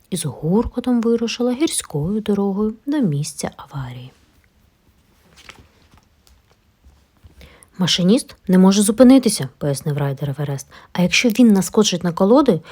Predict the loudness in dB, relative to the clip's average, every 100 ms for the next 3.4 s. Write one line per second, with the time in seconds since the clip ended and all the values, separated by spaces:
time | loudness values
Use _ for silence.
0 | -20 _ 4 6 4 0 -4 -6 -6 -8
1 | -8 -10 -14 -20 _ _ -2 2 2 2
2 | -2 0 0 -2 -10 -10 -12 -12 -8 -8
3 | -8 -12 -16